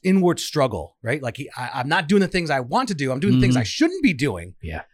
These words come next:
Speaker 1: You know, but, but thanks be to God, then Romans eight one,
Speaker 2: Yeah.
Speaker 1: right? There, therefore, there is now no condemnation for them who are in Christ Jesus, right? And so, like you said, you're, you're looking down, but then you're able to look up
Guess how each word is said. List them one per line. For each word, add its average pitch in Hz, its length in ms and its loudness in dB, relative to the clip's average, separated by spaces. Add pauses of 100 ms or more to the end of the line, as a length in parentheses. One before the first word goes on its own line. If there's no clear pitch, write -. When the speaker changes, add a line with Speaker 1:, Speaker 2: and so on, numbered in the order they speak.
(100)
Speaker 1:
You 151 140 -2
know, 156 100 0
but, 151 300 -4
but 127 180 -6
thanks 196 220 -2
be 190 120 -4
to 156 60 -2
God, 165 440 0
then 147 200 -4
Romans 156 360 2
eight 147 180 2
one, 131 480 2
Speaker 2:
Yeah. 82 360 -6 (440)
Speaker 1:
right? 170 220 0 (160)
There, 160 340 0
therefore, 165 480 -2
there 151 140 2
is 135 80 -4
now 139 180 -4
no 170 320 6
condemnation 117 800 -4 (300)
for 151 120 -2
them 139 180 2
who 139 120 -2
are 120 140 0
in 107 100 -6
Christ 120 340 -4
Jesus, 98 420 -6
right? 139 180 -4
And 143 120 -8
so, 151 220 -2 (480)
like 147 140 0
you 135 80 -8
said, 160 220 0
you're, 127 120 -4
you're 123 180 -6
looking 127 340 -2
down, 160 300 0
but 113 80 -4
then 127 120 -4
you're 123 160 -4
able 110 120 -8
to 101 60 -12
look 139 340 -2
up 139 300 -2